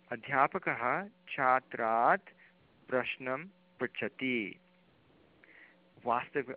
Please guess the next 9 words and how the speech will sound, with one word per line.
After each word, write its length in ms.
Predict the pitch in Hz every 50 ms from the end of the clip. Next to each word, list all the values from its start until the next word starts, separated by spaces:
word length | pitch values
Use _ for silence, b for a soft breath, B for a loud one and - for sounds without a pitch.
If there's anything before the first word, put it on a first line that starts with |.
| _ -
व-, 160 | 120 120 - -
वस्तुस्थितिः 720 | - 147 143 - - 147 135 - - 127 - - 110 107
एवमस्ति। 560 | 104 95 98 - - - - _ - - - _ _ _ - _ _ - _ _ B B B B B B B B -
किन्तु 540 | - 196 220 220 190 - 123 110 107 107 - - _ b b b b _ _ _ _ - -
अन्यकारक 1120 | 160 175 202 214 220 220 226 214 - - 160 143 139 143 151 147 - 160 165 170 180 208 - _ _ _ _ _ _ _ _ _ _ - 147
अविवक्षा, 880 | 151 160 165 190 156 156 156 - - - - - - 147 139 135 135 123 - _ _ _ _ _ _ _ _ -
अविवक्षायाम्, 1080 | 139 135 135 147 139 151 143 - - - 151 135 127 120 117 120 120 120 110 98 87 -
इत्युक्ते 560 | - - - 127 - - 120 113 110 113 - _ _ -
अन्यकारकविवक्षाभावे, 2500 | 143 147 160 170 175 170 - - 135 123 123 123 127 127 - 143 135 127 - - 139 123 110 123 123 117 - - - 139 131 131 127 123 113 101 - 113 113 110 110 110 107 - 120 120 113 95 87